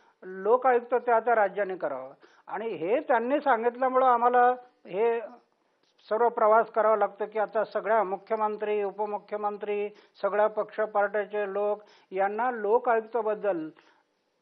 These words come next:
किती गरजेचं आहे लोक आयुक्त हे त्यांना कळावं. त्यांना एक ड्राफ्ट दिला आम्ही की आम्ही जो ड्राफ्ट केलेला आहे तुम्ही वाचा.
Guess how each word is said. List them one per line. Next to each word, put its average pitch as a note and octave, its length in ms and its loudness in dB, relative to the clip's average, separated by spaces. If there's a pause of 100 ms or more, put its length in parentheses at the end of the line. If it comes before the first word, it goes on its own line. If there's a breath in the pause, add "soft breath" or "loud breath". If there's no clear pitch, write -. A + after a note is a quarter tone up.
(220)
किती A3 240 -4
गरजेचं G#3 520 2
आहे B3+ 140 6
लोक A3+ 240 2
आयुक्त G#3+ 220 2
हे G#3 140 0
त्यांना A3 280 -4
कळावं. D3+ 420 -4 (380 soft breath)
त्यांना B3 220 -2
एक B3+ 80 -2
ड्राफ्ट A3 400 4
दिला F3 240 0
आम्ही C3 300 -8 (580)
की C#4 320 -4 (100)
आम्ही G#3 320 -2
जो C4 120 4
ड्राफ्ट G#3+ 440 0
केलेला F3+ 280 -4
आहे G3+ 140 -6
तुम्ही D4 180 -6
वाचा. F3 340 -2